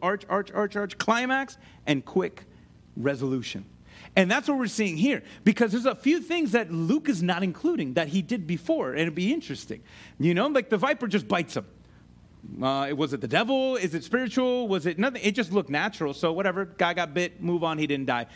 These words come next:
Next, all right? And then he gets mistaken by a god. And, but this happens before, where, where they, God was using him in a supernatural way, and they think, "Yo, Paul's, the,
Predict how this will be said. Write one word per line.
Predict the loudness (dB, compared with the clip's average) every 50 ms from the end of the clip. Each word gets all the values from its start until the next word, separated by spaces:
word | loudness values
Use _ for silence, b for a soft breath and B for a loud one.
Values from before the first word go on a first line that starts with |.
| B B
Next, | -2 -2 -2 -4 -6 -10 B B B B B
all | 2 2
right? | 2 2 0 B B B B 4
And | 4 4 6
then | 4 4 4
he | 2 2
gets | 2 0 -2 0
mistaken | -2 -2 0 0 0 0 2 2 0 0
by | 0 0 -2
a | -2 -2
god. | -2 -2 -4 -4 -8 -12 B B B B B B 4
And, | 4 4
but | 4 4 2
this | 0 0 2
happens | 0 0 2 2 2 2 2
before, | 2 2 0 2 2 2 0 0 -2 -6 -10 B B B B
where, | 4 4 6 6 4 0 -2 -4 -8 -2
where | 2 4 4 4 4 2
they, | 2 2 2 2 0
God | -4 -8 -8 -8 0 2 4 4 4 2
was | -2 0 2 2
using | 2 2 2 2
him | 2 2 2
in | 0
a | -2
supernatural | -2 -2 -2 0 0 -2 -2 0 2 2 2
way, | 2 2 0
and | 0 0
they | 0
think, | 0 0 0 0 0
"Yo, | 0 0 0 0
Paul's, | -2 -2 -2 -2 0 0 -2 -2 -4
the, | -6 -8